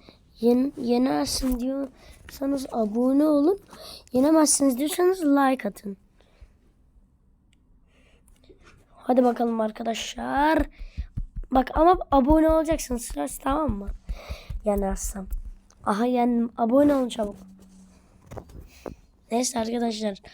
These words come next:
Tamam ben şimdi ikinci haritaya gidebiliyormuşum. Daha yeni fark ettim. World ikiye geldik.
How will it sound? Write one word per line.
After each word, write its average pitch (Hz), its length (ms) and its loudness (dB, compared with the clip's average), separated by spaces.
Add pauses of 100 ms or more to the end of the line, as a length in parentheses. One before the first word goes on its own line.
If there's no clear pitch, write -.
(320)
Tamam 240 300 2
ben 240 140 2
şimdi 233 300 0
ikinci 233 460 -2
haritaya 233 340 -2
gidebiliyormuşum. 214 840 -6 (920)
Daha 208 140 6
yeni 214 240 4
fark 190 400 -4
ettim. 233 400 -8 (380)
World 240 420 4
ikiye 240 320 4
geldik. 208 640 -2